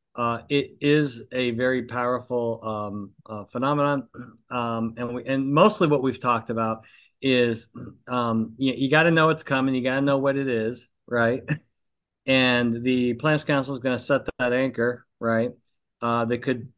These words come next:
they, they, depending on what venue, you know, they could do it in jury selection, but they're definitely gonna do an opening statement. And they're certainly gonna repeat it in, uh, closing argument. And we've talked about, you know, in the vast majority of cases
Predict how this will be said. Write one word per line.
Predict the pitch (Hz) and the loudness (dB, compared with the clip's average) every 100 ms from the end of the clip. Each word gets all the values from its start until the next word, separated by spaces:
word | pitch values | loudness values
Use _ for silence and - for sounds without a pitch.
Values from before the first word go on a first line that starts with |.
| - | -4
they, | 123 117 - | -4 -4 -8
they, | 127 120 | -8 -6
depending | 113 123 135 135 | -2 0 2 0
on | 127 123 | 2 0
what | 120 120 110 | 2 0 -2
venue, | 117 117 123 127 | -2 -2 -2 -2
you | |
know, | 120 | -2
they | 117 | -2
could | 113 127 117 | -2 -4 -2
do | 120 | 0
it | 120 113 | 0 -2
in | 113 113 107 | -2 -2 -2
jury | 117 120 | -4 -4
selection, | 117 123 113 | -2 -4 -2
but | 139 | -2
they're | |
definitely | 156 202 214 | 2 2 2
gonna | 175 | 2
do | 160 | 2
an | 135 | 2
opening | 131 127 117 | 0 -2 -6
statement. | - 113 101 90 - _ _ _ _ _ _ | -4 -4 -4 -8 -20 _ _ _ _ _ _
And | 131 | -2
they're | 131 | 0
certainly | 147 156 139 | 0 2 2
gonna | 127 117 110 - _ - | 2 0 0 -4 _ -2
repeat | 127 117 131 120 | -2 0 0 0
it | 104 - _ _ _ _ _ | -2 -6 _ _ _ _ _
in, | 127 120 117 110 110 110 | 0 2 2 2 0 -4
uh, | 110 107 107 | -6 -4 -6
closing | 101 117 113 175 | -4 -4 0 2
argument. | 180 117 95 - - | 4 2 -6 -14 -8
And | 135 | 0
we've | 135 127 | 2 2
talked | 131 127 120 - | 0 0 -2 -6
about, | 120 117 117 113 113 | -4 -2 0 0 -2
you | 120 117 | -6 -4
know, | 110 107 110 - _ - | -2 -4 -6 -8 _ 2
in | 151 156 | 4 6
the | 139 | 2
vast | 117 143 147 143 - | 2 4 4 2 -4
majority | 127 113 123 120 117 | -4 -2 -2 0 0
of | 113 | -2
cases | 113 110 107 - 113 107 | -2 -4 -4 -4 -4 -4